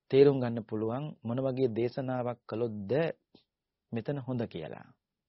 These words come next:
එහෙම තියෙනවා, පින්වත්. එහෙම කරන්න පුළුවන්. ඉතින් ඒ නිසා ඒ භික්ෂුන් වහන්සේලාට සරියුත් මහරහතන් වහන්සේ මතක් කළා,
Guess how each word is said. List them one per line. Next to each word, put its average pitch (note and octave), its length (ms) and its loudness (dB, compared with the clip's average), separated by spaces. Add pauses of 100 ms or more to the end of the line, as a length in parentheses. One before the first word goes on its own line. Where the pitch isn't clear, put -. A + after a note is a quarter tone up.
(1160)
එහෙම C#3 200 -4
තියෙනවා, G#2+ 420 0
පින්වත්. F#2 360 -10
එහෙම C3+ 200 -6
කරන්න A#2+ 360 -4
පුළුවන්. A2+ 420 -2 (720)
ඉතින් D3+ 180 6
ඒ C#3 100 8
නිසා E3 400 4 (640)
ඒ D3 180 6
භික්ෂුන් C3+ 380 4
වහන්සේලාට C3 800 0 (1160)
සරියුත් C#3+ 380 4
මහරහතන් C#3 460 2
වහන්සේ B2 280 -2
මතක් G#2+ 320 -6
කළා, C#3 360 -6